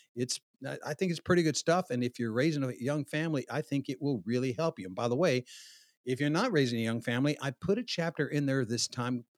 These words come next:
on grandparenting, how to be an extraordinary grandparent. And so check out The New Discipleship in the Home. Get it at Amazon dot com. And, uh, of course, we would very much love for you to, uh, to make that part of your life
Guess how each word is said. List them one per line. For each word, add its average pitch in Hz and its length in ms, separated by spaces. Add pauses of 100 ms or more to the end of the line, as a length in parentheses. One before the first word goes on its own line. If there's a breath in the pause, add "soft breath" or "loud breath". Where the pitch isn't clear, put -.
(160)
on 143 220
grandparenting, 127 1200
how 143 80
to 131 80
be 151 80
an 151 100
extraordinary 143 800
grandparent. 120 960 (580 soft breath)
And 113 100
so 117 140
check 160 280
out 107 160
The 110 80
New 156 320
Discipleship 160 760
in 143 60
the 123 60
Home. 117 200
Get 139 160
it 147 120
at 139 100
Amazon 135 400
dot 127 240
com. 123 300 (480 loud breath)
And, 117 300
uh, 113 140
of 113 100
course, 117 340 (100)
we 120 140
would 110 160 (240)
very 139 180
much 127 260
love 117 260
for - 100
you 117 320
to, 110 240
uh, 104 100 (320)
to - 100
make 131 180
that 120 140
part 131 160
of 117 80
your 113 100
life 110 340